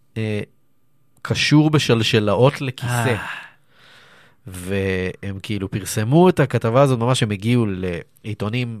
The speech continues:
Speaker 1: בכל ארצות הברית, והם טענו שזה הוא, וזה אמנם היה דומה לו, אבל זה לא באמת היה הוא,
Speaker 2: או-אה.
Speaker 1: אבל זה הרס לו את המוניטין,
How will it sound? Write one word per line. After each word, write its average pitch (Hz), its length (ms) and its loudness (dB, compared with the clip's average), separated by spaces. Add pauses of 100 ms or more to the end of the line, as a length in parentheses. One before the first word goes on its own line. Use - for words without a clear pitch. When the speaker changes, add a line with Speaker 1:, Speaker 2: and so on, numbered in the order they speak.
Speaker 1:
בכל 117 460 0
ארצות 123 340 4
הברית, 104 440 0
והם 92 320 -6 (200)
טענו 98 420 -4
שזה 92 280 -2
הוא, 131 300 6 (460)
וזה 98 160 -8
אמנם 113 240 0
היה 135 140 8
דומה 120 340 4
לו, 160 220 4
אבל 101 220 -4
זה 92 160 -6
לא 101 160 0
באמת 110 420 2
היה 98 220 0
הוא, 113 380 0
Speaker 2:
או-אה. 110 140 2 (200)
Speaker 1:
אבל 98 200 -4
זה 101 200 -6
הרס 104 500 0
לו 113 100 6
את 104 100 0
המוניטין, 98 520 -2